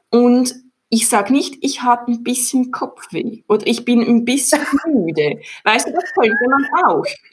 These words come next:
Speaker 1: oder? Aber ich
Speaker 2: Natürlich,
Speaker 1: nehme
Speaker 2: ja.
Speaker 1: in den Mund. Ich sag, „Nee, das ist wegen meinen, meinen Tagen.“ Und jetzt lernen das meine Kinder. Ich hab zwei Jungs und ein Mädchen.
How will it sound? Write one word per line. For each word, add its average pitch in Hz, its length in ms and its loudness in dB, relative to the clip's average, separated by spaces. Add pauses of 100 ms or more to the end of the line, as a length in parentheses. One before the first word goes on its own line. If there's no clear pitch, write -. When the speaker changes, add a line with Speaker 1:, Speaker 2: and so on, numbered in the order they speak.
(180)
Speaker 1:
oder? 214 300 2 (360)
Aber 208 200 2
ich 196 80 0
Speaker 2:
Natürlich, 190 640 4 (160)
Speaker 1:
nehme 233 280 4
Speaker 2:
ja. 208 240 -6
Speaker 1:
in 226 220 2
den 196 180 2
Mund. 254 500 0
Ich 220 220 -2
sag, 226 400 0
„Nee, 247 380 -2
das 208 180 -6
ist - 400 -2
wegen 233 680 -2
meinen, 202 840 -4
meinen 196 360 -6
Tagen.“ 247 600 -2 (480)
Und 214 340 4 (580)
jetzt 233 380 0
lernen 196 460 0
das 220 160 -2
meine 233 300 4
Kinder. 262 540 0
Ich 247 140 -2
hab - 140 -10
zwei 196 180 -4
Jungs 220 400 2
und 208 100 0
ein 180 120 -4
Mädchen. 220 500 -4